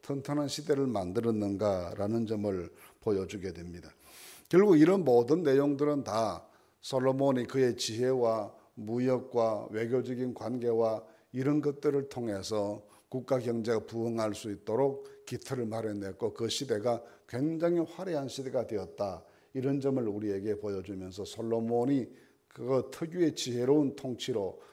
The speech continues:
나라의 경제를 부흥시켰다, 이런 내용을 소개해 줍니다. 그런데 우리가 이 말씀을 읽으면서 좀 찜찜한 느낌이 자꾸 듭니다. 또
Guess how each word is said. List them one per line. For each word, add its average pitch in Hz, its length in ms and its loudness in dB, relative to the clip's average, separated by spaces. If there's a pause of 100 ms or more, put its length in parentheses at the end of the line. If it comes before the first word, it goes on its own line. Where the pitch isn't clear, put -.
(120)
나라의 113 400 0
경제를 110 480 -4
부흥시켰다, 104 960 -8 (300)
이런 135 280 0
내용을 110 400 -2
소개해 95 600 -8
줍니다. 90 460 -12 (880)
그런데 269 240 4
우리가 180 300 6
이 156 120 8
말씀을 139 460 2
읽으면서 135 680 2
좀 127 200 -6
찜찜한 311 640 -2
느낌이 165 400 0
자꾸 107 680 -4
듭니다. 92 500 -10 (140)
또 - 220 -18